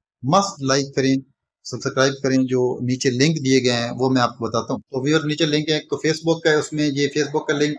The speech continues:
भी आपको नज़र आ रहा है, फिर Twitter का लिंक भी नज़र आ रहा है, Instagram जो है, उसका link भी नज़र आ रहा है और, अ,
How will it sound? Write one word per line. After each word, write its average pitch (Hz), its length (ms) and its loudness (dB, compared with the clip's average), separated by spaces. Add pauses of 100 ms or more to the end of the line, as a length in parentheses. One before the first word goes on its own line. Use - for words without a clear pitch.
(100)
भी 156 60 0
आपको 147 240 2
नज़र 135 200 0
आ 135 100 6
रहा 135 120 4
है, 131 60 4
फिर - 180 -8
Twitter 131 420 -4
का 147 60 4
लिंक 143 280 0
भी 143 60 -2
नज़र 135 220 0
आ 131 120 6
रहा 131 100 4
है, 123 60 0
Instagram 135 680 0
जो 135 140 0
है, 127 180 0 (380)
उसका 135 240 -2
link 143 240 -2
भी 143 80 -2
नज़र 131 200 2
आ 127 120 6
रहा 127 120 4
है 127 80 2
और, 120 240 0
अ, 117 580 -2